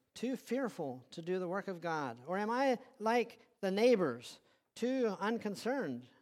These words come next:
to do the work of God?" I think God is calling that, us, calling you and calling me certainly to that once again today.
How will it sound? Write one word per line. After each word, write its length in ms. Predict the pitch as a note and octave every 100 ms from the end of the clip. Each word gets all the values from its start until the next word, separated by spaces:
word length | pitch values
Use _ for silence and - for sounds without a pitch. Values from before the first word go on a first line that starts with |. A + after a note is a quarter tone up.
| _ _
to 120 | F3+
do 160 | F3 E3+
the 100 | D#3+
work 200 | D#3+ D3+
of 140 | C3
God?" 300 | C3 A#2 G#2 A2 _ _ _ _ _ - - -
I 80 | F#3+
think 240 | C4 F#3+
God 200 | G3+ A3
is 140 | G3
calling 640 | - G#3+ B3 A#3+ G3+ D#3+ D#3+
that, 160 | D#3+ - _ F#3+
us, 420 | F#3 - - - -
calling 300 | F#3 G3+ F#3+
you 320 | G3+ A#3+ B3
and 220 | F#3 D3+ - - - - - _ _ -
calling 360 | F3+ F#3 F3
me 200 | F#3 G#3
certainly 560 | D#3 G3+ F#3+ D#3 D3+ C3 - _ _ _ -
to 120 | E3
that 260 | E3+ F3 - _ _
once 280 | F3 G#3+ -
again 300 | F#3+ G3+ G3+
today. 560 | E3+ E3+ E3 A#2+ G#2+